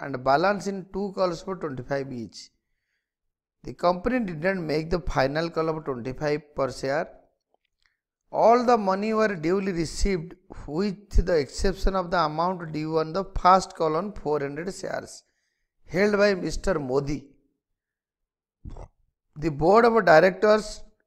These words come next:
forfeited those, these shares and subsequently reissued them at the rate of seventy-five per share, paid up for a sum of rupees twenty-eight thousand.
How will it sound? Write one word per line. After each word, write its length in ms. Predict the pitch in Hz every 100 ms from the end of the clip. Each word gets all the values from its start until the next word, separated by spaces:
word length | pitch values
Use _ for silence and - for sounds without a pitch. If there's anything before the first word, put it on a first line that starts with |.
| _ -
forfeited 920 | - 170 170 - 220 208 220 190 165
those, 440 | 160 165 147 - -
these 460 | 151 185 170 -
shares 480 | 160 160 170 185 - - _ _ _ _ _ _ _ 156
and 200 | 190 -
subsequently 1000 | - 175 156 - 226 202 220 208 226 196
reissued 580 | 180 196 - 202 185
them 280 | 180 185 202 185
at 160 | 175
the 120 | 170 180
rate 240 | 175 170
of 180 | 190 190
seventy-five 920 | - - 156 202 208 208 196 190 190
per 200 | 180 170
share, 400 | 160 170 170 175
paid 300 | 170 156 151
up 280 | 160 165 - _ _ _ _
for 140 | - 147
a 100 | 151
sum 360 | - 160 160
of 160 | 170 165
rupees 360 | 147 131 151 -
twenty-eight 580 | 131 117 135 131 127
thousand. 380 | - 95 98 92